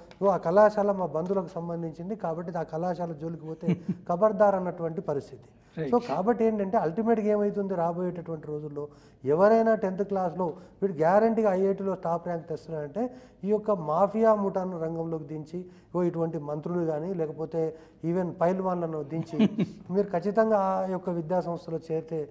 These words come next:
Speaker 1: చదవాలి లేకపోతే
Speaker 2: ఇంకెక్కడ
Speaker 1: మీరు
Speaker 2: బతకరు.
Speaker 1: బతకరు అనేటటువంటి ఒక పరిస్థితి
Speaker 2: ఇది ఒక
Speaker 1: వచ్చింది.
Speaker 2: విచిత్రము. ఇప్పుడు ఇది నిన్న మనం చూస్తున్నాం.
Speaker 1: అవును.
Speaker 2: Result ఒక పక్కన రిలీజ్ చేస్తూ ఉన్నారు.
Speaker 1: అవును.
Speaker 2: రిజల్ట్ రిలీజ్ చేసే టైంకే ర్యాంకులు వస్తుంది
Speaker 1: అవును.
Speaker 2: ప్రకటన.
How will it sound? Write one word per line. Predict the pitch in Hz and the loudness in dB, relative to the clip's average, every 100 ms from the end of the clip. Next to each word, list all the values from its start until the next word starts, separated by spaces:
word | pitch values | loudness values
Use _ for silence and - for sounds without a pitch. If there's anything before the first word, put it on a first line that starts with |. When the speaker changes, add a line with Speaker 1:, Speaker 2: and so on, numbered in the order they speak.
| - - - 143 | -12 -20 -10 -4
Speaker 1:
చదవాలి | 160 170 190 | 0 0 0
లేకపోతే | 220 170 151 160 208 165 165 - - | 0 -2 -4 -6 -2 -2 -2 -8 -4
Speaker 2:
ఇంకెక్కడ | 180 175 185 | 2 2 6
Speaker 1:
మీరు | 190 | 8
Speaker 2:
బతకరు. | 170 165 175 175 165 165 | 8 6 6 4 2 2
Speaker 1:
బతకరు | 160 - 165 | 0 0 -2
అనేటటువంటి | 160 156 151 147 147 165 | 0 -2 -4 -6 -8 -6
ఒక | 202 | -8
పరిస్థితి | - 131 139 185 | -8 -10 -4 2
Speaker 2:
ఇది | 190 | 4
ఒక | 240 | 4
Speaker 1:
వచ్చింది. | 233 226 | 4 0
Speaker 2:
విచిత్రము. | 208 285 - 220 170 202 | 0 -2 -2 -4 -2 -2
ఇప్పుడు | 247 - 175 165 165 170 | -4 -2 -2 -2 -2 0
ఇది | 175 180 180 | 2 2 2
నిన్న | 170 170 | 0 0
మనం | 170 165 160 | 0 2 4
చూస్తున్నాం. | 175 - 165 139 - - - | 4 4 -2 -2 -10 -12 -6
Speaker 1:
అవును. | 135 | 4
Speaker 2:
Result | 165 190 269 277 269 | 6 8 8 8 6
ఒక | 254 | 4
పక్కన | 330 196 - 320 202 196 - - | 4 2 2 0 2 0 -2 0
రిలీజ్ | 190 214 254 - | 6 8 8 10
చేస్తూ | 226 214 - 185 | 8 8 6 2
ఉన్నారు. | 156 147 131 | 2 0 -4
Speaker 1:
అవును. | 113 113 - - - | -6 -10 -16 -10 6
Speaker 2:
రిజల్ట్ | 202 220 302 254 | 8 10 8 8
రిలీజ్ | 240 285 294 285 | 10 8 8 8
చేసే | 269 269 | 8 8
టైంకే | 247 254 247 302 | 10 8 8 6
ర్యాంకులు | 247 226 233 220 | 6 6 6 4
వస్తుంది | 196 - 165 131 | 4 0 -6 -6
Speaker 1:
అవును. | 120 - - - | -8 -12 -4 4
Speaker 2:
ప్రకటన. | 208 214 185 | 6 6 2